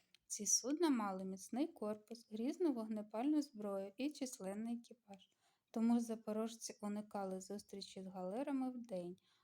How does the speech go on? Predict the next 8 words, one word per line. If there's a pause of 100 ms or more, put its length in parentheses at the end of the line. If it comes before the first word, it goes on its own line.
(140)
Але
коли
бій
ставав
неминучим,
козаки
були
непохитні.